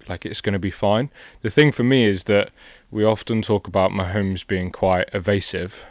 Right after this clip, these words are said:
but the Raiders got three sacks on Mahomes, which, which is often unheard of, but this is starting to become a bit of a trend this year that we've seen the Chargers slow the Chiefs down, the Patriots did it as well. Like, is this,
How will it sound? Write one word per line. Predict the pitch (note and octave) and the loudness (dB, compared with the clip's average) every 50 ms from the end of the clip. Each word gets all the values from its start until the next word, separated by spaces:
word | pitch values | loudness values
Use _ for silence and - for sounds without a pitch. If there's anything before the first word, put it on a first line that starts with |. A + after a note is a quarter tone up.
| - - | -18 -8
but | - G#2+ - - - | -8 -8 -8 -8 -6
the | A#2 G#2+ G2 | -4 0 2
Raiders | G#2 A2+ A2+ G#2 G#2 F#2+ | 4 4 4 4 2 -2
got | - G#2+ G2+ - - _ _ _ _ _ - - - | -2 -4 -6 -6 -8 _ _ _ _ _ -18 -16 -14
three | - - - A2 A2 G2+ F#2+ | -14 -8 -2 0 0 0 0
sacks | - - G#2 F2+ F#2 - - - - - - - - _ _ _ _ _ _ _ _ _ _ _ _ _ _ _ _ _ _ _ - - | 0 0 2 0 0 0 -4 -10 -10 -8 -8 -10 -12 _ _ _ _ _ _ _ _ _ _ _ _ _ _ _ _ _ _ _ -20 -8
on | - G2+ F#2+ F#2+ | -6 -4 -4 -4
Mahomes, | F#2 F#2 G2+ G2 F#2+ F#2 F2+ | -4 -4 -4 -4 -4 -4 -4
which, | G2+ F#2 G2 - - | -6 -6 -6 -8 -6
which | B2+ A#2+ A2+ - - | -6 -6 -4 -2 -2
is | G#2+ | 0
often | A#2 A#2 A#2 - - A#2 G#2 G#2 G#2+ | 0 0 0 -2 -2 -2 -2 -2 -4
unheard | - G#2+ G#2 G#2 F#2+ F#2+ G#2+ G#2+ G#2+ G#2+ | -4 -4 -4 -4 -2 0 2 2 4 4
of, | A#2+ C#3 E3 - - - - - - - - - | 2 2 2 -2 -10 -20 -20 -20 -20 -20 -18 -8
but | - - - | -8 -4 -2
this | A#2 A2+ - - | -2 -2 0 0
is | A#2+ G#2+ | 0 0
starting | - - - A#2+ A#2+ A#2 - - A2+ G#2+ | 0 0 2 4 2 2 2 -2 -4 -4
to | - G#2+ | -4 -4
become | F#2+ G#2 - - G#2 | -6 -6 -6 -4 -4
a | G#2 | -6
bit | F#2+ - A2+ A2 | -2 -2 -2 -2
of | - G2 | -2 -6
a | G2 | -6
trend | - - A#2 A2+ A2 G#2 F#2+ | -4 -2 -2 -2 -2 -2 -4
this | F2+ - - | -6 -8 -8
year | - F#2+ F#2 F#2+ F#2+ | -8 -6 -4 -4 -4
that | F#2 - | -4 -6
we've | - G2 F2 - | -8 -8 -6 -6
seen | - - A2 G#2+ G#2+ A2 | -4 -2 -2 0 0 -2
the | G#2 | -4
Chargers | - - - G#2+ G#2 G#2 G#2 F#2+ - G#2 G#2+ G2+ - - - - - - - - - _ _ | -6 -4 -2 0 2 2 0 0 -2 -4 -4 -4 -4 -8 -12 -16 -20 -20 -20 -20 -20 _ _
slow | _ - - - - - A2 A2 G#2 G2+ G2+ | _ -6 -4 -4 -2 -2 0 0 0 0 0
the | G2 F#2+ | -2 -4
Chiefs | - - - G2+ G2 F#2 - | -4 -4 -4 -2 -4 -4 -6
down, | - - G2+ G2 G2 G2 G2+ | -4 -4 -2 -2 0 -2 -2
the | F#2+ - | -4 -4
Patriots | - - A2 G#2+ - - - G#2+ G2+ - - | -2 0 0 0 -2 -2 -4 -4 -4 -4 -6
did | - - G#2 F#2+ | -8 -8 -6 -4
it | G2 G2+ | -4 -4
as | G2+ F#2+ G2 | -4 -6 -2
well. | G2 G#2+ G#2 F#2+ F2+ F2 | 2 2 2 4 2 0
Like, | F2 F2+ - - - - - - - - _ | -2 -4 -4 -6 -12 -20 -20 -20 -20 -20 _
is | _ - A2+ G2+ F#2+ | _ -6 -6 -4 0
this, | B2 A#2 G#2+ - - - - | 0 0 0 -2 -4 -6 -8